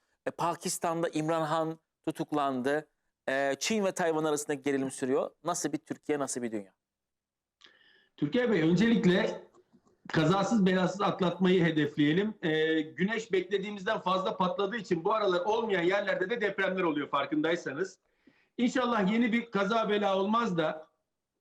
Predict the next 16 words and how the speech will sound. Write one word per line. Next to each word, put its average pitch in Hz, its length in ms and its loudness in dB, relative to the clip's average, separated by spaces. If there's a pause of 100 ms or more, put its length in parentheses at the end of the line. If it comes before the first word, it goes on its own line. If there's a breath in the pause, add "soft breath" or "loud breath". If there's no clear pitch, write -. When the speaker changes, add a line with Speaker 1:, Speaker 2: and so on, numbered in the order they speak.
(1000)
Speaker 2:
bugünden 262 400 2
itibaren 233 600 0
de 196 140 0
bazı 220 300 0
çevrelerin 208 560 0
elinden 214 640 -2
olmayacak 220 600 0
provokatif 208 500 -2 (120)
eylemler, 196 600 0
belgeler, 190 580 0 (160)
dokümanlar 202 600 0
çıkmaz 185 500 -2
da 151 340 -4 (1080)
ülkemize 247 580 0
yönelik, 240 540 2 (280)
e, 175 360 2